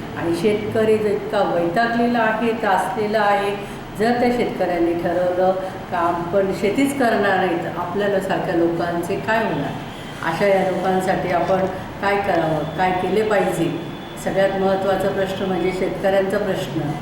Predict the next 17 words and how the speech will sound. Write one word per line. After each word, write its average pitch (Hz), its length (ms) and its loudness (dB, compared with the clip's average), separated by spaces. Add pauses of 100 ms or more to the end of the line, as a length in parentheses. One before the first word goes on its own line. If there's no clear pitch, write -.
आणि 165 300 0
आपण 180 280 -2
बघितलं, 185 440 -2 (400)
नाशिक 196 440 0
जिल्ह्यामध्ये 226 800 2
जवळ 214 340 2
इतकी 240 340 0
गावं 202 320 2
आहेत, 180 380 0
त्या 190 80 0
गावांमध्ये 175 680 0
पाण्याचा 180 520 0
प्रॉब्लेम 165 460 -2
आहे, 151 160 -2 (800)
अ, 170 400 4 (260)
पाणी 185 260 2
टंचाई, 185 420 2